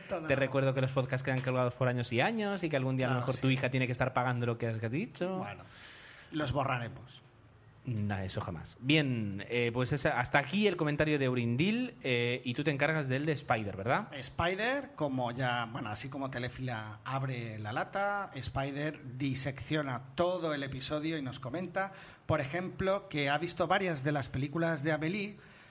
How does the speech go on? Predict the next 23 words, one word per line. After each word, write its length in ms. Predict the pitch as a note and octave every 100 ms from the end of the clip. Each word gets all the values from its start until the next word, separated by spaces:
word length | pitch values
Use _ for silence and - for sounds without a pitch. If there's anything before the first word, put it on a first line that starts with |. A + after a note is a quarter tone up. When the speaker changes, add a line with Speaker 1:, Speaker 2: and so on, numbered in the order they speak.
| - -
Speaker 1:
del 180 | D#3 D#3+
director 380 | D3+ C#3 C3+ D3
de 60 | D#3
Amélie, 500 | D#3 D#3+ G#3+ - D3+
en 80 | D3
este 240 | C#3 D#3
caso 460 | F3 C#3+ - D3 C#3
la 180 | C#3+
mayoría, 680 | C#3+ D3 C#3 C#3 F3+ G3+ C3+
por 180 | - C3+
lo 160 | B2+ B2+
que 100 | C3+
comenta, 380 | C3 D3 - C3+
no 140 | C#3+
le 60 | E3
acabaron 300 | E3+ F3 E3
de 80 |
gustar 300 | E3 D#3 F3
y 60 | E3+
destacaría 720 | D#3 D#3+ C3+ C3 B2 C#3 D3
la 220 | C#3+ A#2+ B2+
propia 340 | C3+ C3+ C3+
Amélie 420 | B2+ C#3 E3+ F3+